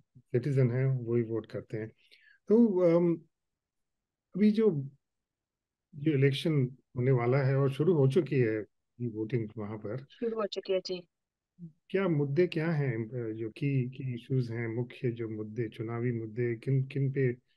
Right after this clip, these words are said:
Speaker 1: अलग-, अलग-अलग पार्टियां लड़ रही हैं और Green Party किन मुद्दों पर लड़ रही है?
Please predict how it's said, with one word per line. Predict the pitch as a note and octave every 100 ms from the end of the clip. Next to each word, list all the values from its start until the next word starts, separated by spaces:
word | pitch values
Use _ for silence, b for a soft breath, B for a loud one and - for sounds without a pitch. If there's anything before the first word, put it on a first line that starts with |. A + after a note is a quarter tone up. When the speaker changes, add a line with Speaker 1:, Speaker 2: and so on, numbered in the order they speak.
| _ _ _ _ _
Speaker 1:
अलग-, | - C3 B2+ C3 C3 C#3
अलग-अलग | C#3 C3 C3 B2
पार्टियां | - A#2+ A#2 B2+ A#2
लड़ | A#2
रही | A#2 A#2 B2
हैं | B2
और | B2
Green | A2+ A#2+ D#3 C#3
Party | G#2+ G#2 G2+
किन | - _ _ _ _ _ _ A#2+
मुद्दों | A2+ G#2 G#2+
पर | G#2+
लड़ | G#2 G2+
रही | G#2 G2
है? | G2